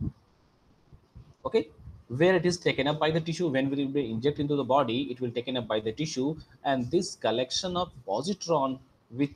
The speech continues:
negatively charges electron in the body tissue produce the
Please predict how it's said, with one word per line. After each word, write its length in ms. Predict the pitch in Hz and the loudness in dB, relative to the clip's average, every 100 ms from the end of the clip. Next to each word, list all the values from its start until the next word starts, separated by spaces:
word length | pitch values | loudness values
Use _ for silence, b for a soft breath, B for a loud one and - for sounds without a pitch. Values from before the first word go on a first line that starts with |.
| - 113 | -14 -8
negatively 640 | 110 127 165 202 202 220 | -6 -2 -2 0 0 -2
charges 540 | - 139 123 127 123 | 2 4 4 0 -6
electron 460 | - 123 - 123 120 | -4 -4 0 0 0
in 80 | 117 | -4
the 80 | |
body 300 | 110 120 135 | 0 0 0
tissue 420 | 135 - - 120 123 B _ _ | -4 -8 -6 -6 -6 B _ _
produce 420 | 175 156 175 165 | -2 0 0 2
the 140 | 175 | 2